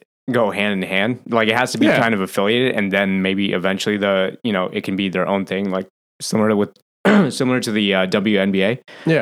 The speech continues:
Speaker 1: Um, but you gotta start from somewhere, and, and, like, uh, again, it's not the N H L's responsibility to grow this, but it would be cool if they did, you know?
Speaker 2: Yeah.
Speaker 1: So.
Speaker 2: And, like, you have the chance to do something great for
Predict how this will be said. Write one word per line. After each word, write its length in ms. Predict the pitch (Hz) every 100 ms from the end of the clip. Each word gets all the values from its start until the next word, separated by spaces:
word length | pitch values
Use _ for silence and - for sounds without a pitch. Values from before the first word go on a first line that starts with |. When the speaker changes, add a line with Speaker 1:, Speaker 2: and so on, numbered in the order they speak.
| -
Speaker 1:
Um, 420 | 101 101 92 90 - - - _ _ _ -
but 300 | 117 - - -
you 160 | 135
gotta 180 | 165 127
start 280 | - 120 104
from 140 | 87
somewhere, 300 | - 98 87
and, 160 | 90 98
and, 340 | 107 98 90 - _ _
like, 420 | 123 98 92 - - _
uh, 140 | 139 127
again, 260 | 120 107
it's 120 | 104 131
not 200 | 123 117
the 100 | 110
N 100 | 110
H 140 | 104
L's 360 | 107 101 92 - - - _
responsibility 1000 | 107 104 - 104 107 113 98 98 101 135 139
to 100 | 143
grow 180 | 147 160
this, 120 | 165
but 140 | 104
it 60 | 95
would 160 | 90
be 120 | 92 90
cool 240 | - 143 131
if 60 |
they 100 | 151
did, 400 | 151 175 117 135
you 80 | 127
know? 100 | 104 214
Speaker 2:
Yeah. 240 | 120 110
Speaker 1:
So. 420 | - 98 90 95 - - - -
Speaker 2:
And, 260 | 170 160 147
like, 320 | 143 123 - _ _ _ _ _ _ _ _ -
you 180 | 165 170
have 360 | 170 160 160
the 80 | 156
chance 440 | - - 165 160
to 100 | -
do 160 | 127 147
something 320 | 143 123 113
great 340 | 104 120 123 -
for 340 | 120 110 104